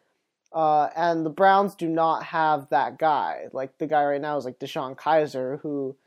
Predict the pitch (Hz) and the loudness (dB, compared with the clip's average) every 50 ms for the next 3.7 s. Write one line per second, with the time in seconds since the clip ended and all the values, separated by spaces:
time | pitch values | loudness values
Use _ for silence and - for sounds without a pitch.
0 | _ _ _ _ _ _ - 170 160 165 196 220 208 175 170 165 175 180 180 180 | _ _ _ _ _ _ -6 -6 -2 0 2 0 0 0 -2 0 2 4 4 4
1 | 170 160 151 156 151 139 135 139 - 269 294 302 294 269 233 - - - 220 214 | 4 2 2 0 -2 -2 -4 -2 2 6 6 8 8 6 4 0 -4 -2 -2 0
2 | 190 196 190 185 - 196 160 160 165 160 160 156 - 147 147 143 143 143 139 139 | 0 0 -2 -2 -2 -4 -4 -2 -2 -2 -2 -2 -2 -2 0 0 0 2 0 0
3 | 131 - _ _ _ _ _ _ _ _ _ _ - 170 | -2 -4 _ _ _ _ _ _ _ _ _ _ -8 -8